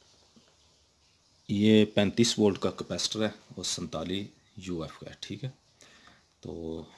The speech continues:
अब हम इसको रिमूव कर लेते हैं, रिमूव करके फिर इसको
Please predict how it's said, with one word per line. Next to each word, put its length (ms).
अब 120
हम 140
इसको 260
रिमूव 240
कर 180
लेते 240
हैं, 120
रिमूव 260
करके 300
फिर 160
इसको 240